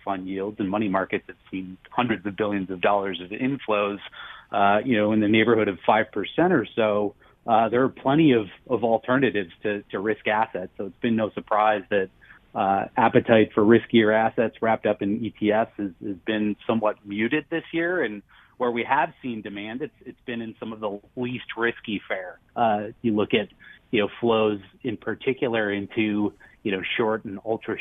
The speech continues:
short term, uh, you know, bond funds. We've seen one to three year T-bill funds be particularly popular this year. Um, you know, this isn't anything particularly sexy, but I,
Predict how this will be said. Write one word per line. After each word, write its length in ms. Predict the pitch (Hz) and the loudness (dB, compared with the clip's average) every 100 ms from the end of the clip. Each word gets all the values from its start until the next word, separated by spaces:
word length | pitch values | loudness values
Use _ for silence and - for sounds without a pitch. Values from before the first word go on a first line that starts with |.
| - | -4
short 260 | 117 110 - | -4 -4 -4
term, 440 | 117 107 104 98 - - _ - | -2 0 0 -4 -8 -20 _ -4
uh, 340 | 117 104 104 113 | 2 2 2 0
you 100 | 143 | -2
know, 60 | 98 | -2
bond 440 | - 104 107 110 - | 2 4 4 2 2
funds. 400 | 117 110 110 98 - | 2 4 2 -2 -4
We've 160 | 120 104 - | -2 0 0
seen 240 | 101 92 | 0 4
one 160 | 117 101 | 4 2
to 80 | |
three 260 | - 120 120 | 0 0 2
year 240 | 110 101 - _ _ - | 2 -2 -8 _ _ -6
T-bill 380 | 123 120 123 113 | -2 0 0 0
funds 320 | 123 117 117 | -4 -4 -6
be 320 | 104 117 113 - _ | -6 -6 -6 -10 _
particularly 680 | 123 113 123 127 123 117 117 | -8 -6 -6 -4 -4 -2 -4
popular 540 | - 120 113 120 117 113 | 0 0 0 -4 -6 -6
this 160 | 113 - | -8 -2
year. 340 | 123 127 123 - - - - | 0 0 -4 -12 -20 -20 -4
Um, 400 | 104 101 101 104 | 0 0 0 -2
you 120 | 117 | -2
know, 200 | 104 104 | 0 -2
this 60 | 101 | -4
isn't 300 | 110 107 113 | -8 -2 0
anything 460 | 120 113 104 113 101 | 0 -2 0 -2 -2
particularly 680 | 113 113 117 107 107 98 92 | -6 -6 -4 -2 -2 -4 -4
sexy, 300 | 131 135 - | -2 -2 -2
but 160 | 151 120 | -4 -2
I, 120 | 104 | -4